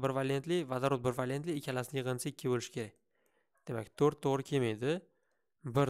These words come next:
to'g'ri kelmaydi. Ikki, uchni olamiz.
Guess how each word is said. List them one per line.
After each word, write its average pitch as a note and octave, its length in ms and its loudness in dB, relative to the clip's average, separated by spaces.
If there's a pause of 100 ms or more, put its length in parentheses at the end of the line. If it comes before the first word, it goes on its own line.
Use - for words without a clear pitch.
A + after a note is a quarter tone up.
to'g'ri A#2 220 2
kelmaydi. A2 440 -2 (1400)
Ikki, D3 200 0
uchni D3 280 2
olamiz. G#2+ 400 -2